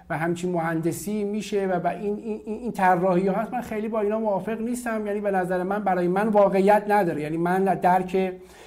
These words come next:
انضمامی و واقعی ازش ندارم. ببینید ما یه مسائلی داریم که من گفتم، ببینید سازمان حکمرانی شما، مثلاً تو آزادی شما میگید اصلاح طلبا تئوری، تئوری داشتن، من تئوریشون تو آزادی چیه؟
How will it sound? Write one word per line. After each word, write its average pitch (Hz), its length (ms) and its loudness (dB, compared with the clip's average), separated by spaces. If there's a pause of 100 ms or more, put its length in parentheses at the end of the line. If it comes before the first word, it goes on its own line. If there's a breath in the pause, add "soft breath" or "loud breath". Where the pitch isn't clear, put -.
(340 loud breath)
انضمامی 185 640 4
و 214 60 2
واقعی 180 420 2
ازش 196 400 0
ندارم. 196 500 0 (380 loud breath)
ببینید 269 320 0
ما 247 220 2
یه 277 100 0
مسائلی 240 800 -2
داریم 220 640 -2 (180)
که 208 160 -4
من 208 260 -2
گفتم، 180 380 -2
ببینید 196 260 -2
سازمان 185 600 -2
حکمرانی 175 600 -2
شما، 175 260 -8
مثلاً 202 220 -4
تو 233 120 -6
آزادی 214 720 0
شما 214 180 -4
میگید 214 240 -4
اصلاح 190 240 -4
طلبا 196 680 0 (160)
تئوری، 185 440 -2
تئوری 185 380 -2
داشتن، 180 360 -4
من 214 180 -6
تئوریشون 202 420 -4
تو 214 100 -6
آزادی 190 340 -2
چیه؟ - 300 -8